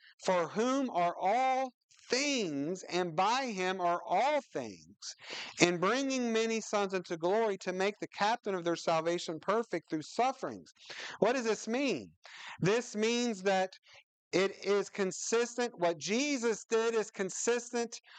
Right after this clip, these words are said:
with the fact that he had to author and create and put into motion and accomplish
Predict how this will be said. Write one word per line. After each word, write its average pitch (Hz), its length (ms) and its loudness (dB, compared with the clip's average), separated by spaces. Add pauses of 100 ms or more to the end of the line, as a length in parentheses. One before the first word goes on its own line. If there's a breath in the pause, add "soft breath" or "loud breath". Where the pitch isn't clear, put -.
(160 loud breath)
with 185 500 2 (100)
the 180 160 2 (180)
fact 220 400 0
that 165 180 0
he 240 400 0
had 208 320 0
to 202 240 -4 (100)
author 220 640 0
and 180 280 -2
create 202 760 -2
and 160 220 -6
put 226 240 0
into 202 260 -6
motion 208 640 -2 (360 loud breath)
and 170 360 0
accomplish 226 960 0